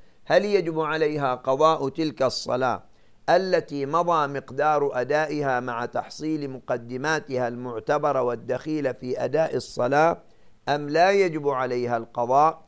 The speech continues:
لتلك الصلاة التي تقدمت على هذا الوقت؟ أقول، طبعًا اختار السيد الماتن أطال الله في عمره الشريف وجوب القضاء. أقول: لا خلاف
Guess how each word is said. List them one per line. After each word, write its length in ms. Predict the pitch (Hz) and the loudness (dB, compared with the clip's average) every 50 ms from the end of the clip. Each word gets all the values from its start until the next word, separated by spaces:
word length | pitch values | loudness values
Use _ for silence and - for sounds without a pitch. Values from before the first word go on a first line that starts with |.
| - - - - | -20 -20 -16 -10
لتلك 420 | 120 139 139 - 165 160 143 - 147 | -8 -6 -4 -2 -2 -2 -2 -2 -2
الصلاة 560 | 135 123 - - - 120 123 123 120 117 - - | -2 -2 -2 -4 -4 -2 0 2 0 0 -2 -4
التي 480 | 120 120 127 143 143 139 - 131 117 | -8 -6 -2 -2 -2 -2 -4 -8 -10
تقدمت 880 | - - 117 117 - - 139 139 131 120 131 135 135 139 139 139 156 151 - - - - - - - - | -8 -8 -8 -6 -2 -2 -2 -2 -2 -2 -2 -2 0 0 -2 -4 -4 -6 -10 -18 -20 -20 -20 -20 -20 -12
على 320 | - 110 120 135 139 135 | -8 -4 -4 -2 -2 -2
هذا 640 | 131 127 117 117 120 120 127 131 127 131 147 156 - - - - - - - - - | -2 -2 -2 -4 -4 -4 -4 -4 -4 -6 -8 -8 -10 -12 -16 -20 -20 -20 -16 -10 -6
الوقت؟ 520 | 104 - - - - - - - 107 - - - - - - - - - - - - - - - - - - - - - | -2 2 4 6 6 8 8 8 6 4 2 0 2 4 6 6 6 6 6 6 4 4 2 0 0 0 -2 -2 2 2
أقول، 320 | 202 202 - - 127 92 - - - - - - - _ _ - - - - - - - - - - - | 2 2 2 -4 -6 -8 -8 -10 -6 -6 -6 -6 -6 _ _ -20 -20 -20 -20 -20 -20 -20 -20 -20 -12 -6
طبعًا 300 | - 147 156 165 170 170 | -4 -4 -2 -2 -2 -2
اختار 460 | 170 - - - 190 202 208 202 180 | -2 2 4 4 4 4 4 4 4
السيد 440 | 160 143 - - 143 143 139 135 131 | 4 4 2 2 2 0 0 0 0
الماتن 580 | 127 127 123 120 120 117 117 113 - 143 135 127 | -2 -2 -2 -2 -2 -2 -4 -4 -4 -6 -6 -4
أطال 400 | 127 123 123 - 123 120 117 120 | -4 -6 -4 0 0 0 0 0
الله 300 | 117 117 117 113 110 107 | -2 -2 -2 -2 -2 -4
في 180 | - 117 110 | -4 -6 -8
عمره 340 | 104 104 107 107 104 104 104 104 98 - | -8 -6 -4 -2 0 0 0 0 2 4
الشريف 460 | - - 104 107 120 139 156 175 190 - - - - - - - - | 4 4 2 2 -2 -2 -2 -2 -4 -8 -12 -20 -20 -20 -18 -12 -8
وجوب 440 | 117 123 120 - 143 147 143 123 117 | -6 -6 -4 -4 -4 -4 -2 0 2
القضاء. 460 | 107 104 - - 87 92 98 - - - _ - - - | 0 0 0 -6 -16 -16 -16 -18 -20 -20 _ -2 4 6
أقول: 320 | 185 196 - 123 107 - - - - _ - - - - - - - - - - - _ - | 6 6 6 2 -10 -10 -12 -18 -20 _ -20 -20 -20 -20 -20 -20 -20 -20 -20 -20 -20 _ -8
لا 260 | - 123 143 165 180 | -2 0 2 2 2
خلاف 760 | 175 - 180 180 180 175 165 151 143 - - 127 120 117 110 | 2 0 0 2 4 4 4 4 2 -2 -4 -6 -6 -6 -8